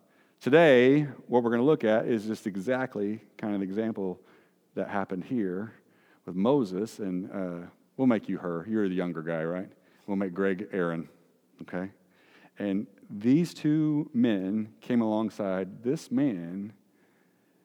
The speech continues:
in order to help make a difference for the kingdom of God. That's the picture,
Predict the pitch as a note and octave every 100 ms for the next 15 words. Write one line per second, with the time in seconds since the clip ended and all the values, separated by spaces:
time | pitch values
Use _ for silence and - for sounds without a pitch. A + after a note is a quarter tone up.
0 | _ - F#2+ G#2 G2 F#2+ F2 - F2+ G2+
1 | G2+ F#2+ F2 E2+ A#2 - E2+ G2 - -
2 | - _ _ _ - D#2+ D#2 - A#2+ D#2
3 | D#2+ E2+ F2 E2 _ _ _ - E2+ C2+
4 | A#1 - - _ _ _ _ _ _ _
5 | _ - G3 - G2 G2 - -